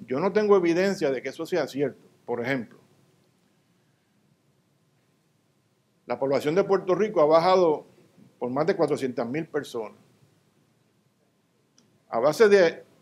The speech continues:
de los datos de estudios que se han hecho sobre esa población que ha emigrado,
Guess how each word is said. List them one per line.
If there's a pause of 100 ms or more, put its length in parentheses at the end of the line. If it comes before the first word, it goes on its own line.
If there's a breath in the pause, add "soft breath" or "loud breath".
de
los
datos (580)
de
estudios
que
se
han
hecho
sobre
esa
población
que
ha
emigrado,